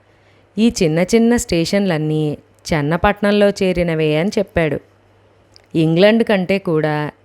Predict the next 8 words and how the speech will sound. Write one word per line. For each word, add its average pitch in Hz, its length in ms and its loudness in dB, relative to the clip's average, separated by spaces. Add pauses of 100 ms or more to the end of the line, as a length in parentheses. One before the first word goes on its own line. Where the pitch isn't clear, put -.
(200)
చెన్నపట్నమే 190 920 0 (140)
తప్పకుండా 160 600 -2
పెద్దదనుకున్నాను. 165 920 -2 (960)
ఈ 202 120 4
ఊళ్ళో 175 440 2
బంధువులు, 175 640 0
స్నేహితులు 170 800 -2 (480)
ఒకళ్ళనొకళ్ళు 202 800 0